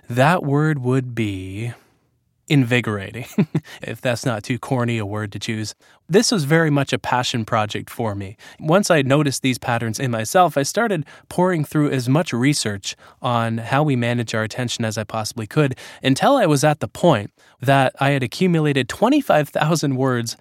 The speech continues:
of research notes. And so it was actually exciting and invigorating and energizing to be able to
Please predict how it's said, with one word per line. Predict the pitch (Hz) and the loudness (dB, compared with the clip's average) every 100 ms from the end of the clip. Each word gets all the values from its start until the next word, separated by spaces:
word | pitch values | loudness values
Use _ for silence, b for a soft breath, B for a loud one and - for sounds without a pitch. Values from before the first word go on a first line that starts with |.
| B - | B -4
of | 127 | -2
research | 117 151 - 110 - | 2 2 2 -2 -4
notes. | 107 95 - - b b - | -4 -6 -12 -16 b b 0
And | 156 165 156 | 2 2 -2
so | - - | 0 0
it | - | 4
was | 269 359 | 2 2
actually | 403 - | -2 -4
exciting | 208 - 196 226 202 143 127 | -4 -2 0 0 0 0 0
and | 135 143 | 2 2
invigorating | 127 160 233 165 123 107 | 4 2 2 -2 -2 -2
and | 113 117 | -4 0
energizing | 151 208 156 107 104 101 104 | 2 2 2 0 0 -4 -6
to | 131 | -2
be | 135 156 | 0 2
able | 165 135 | 0 -2
to | 117 104 | -2 -4